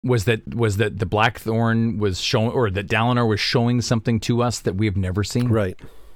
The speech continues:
Speaker 1: Other abilities. The assassin looked and then stumbled back. His mouth was open in horror. "No. No."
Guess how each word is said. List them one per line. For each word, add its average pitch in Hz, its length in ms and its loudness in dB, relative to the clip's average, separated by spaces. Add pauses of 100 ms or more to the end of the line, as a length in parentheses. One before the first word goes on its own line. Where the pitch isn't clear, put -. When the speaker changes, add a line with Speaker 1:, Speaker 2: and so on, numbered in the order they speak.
(520)
Speaker 1:
Other 113 280 4
abilities. 113 600 0 (1300)
The 107 160 2
assassin 131 560 2
looked 113 440 0
and 104 140 2
then 104 80 0
stumbled 123 540 0
back. 113 280 2
His 117 200 0
mouth 123 380 2
was 120 260 0
open 120 300 2
in 110 100 4
horror. 110 460 2 (500)
"No. 87 600 -2 (500)
No." 113 760 4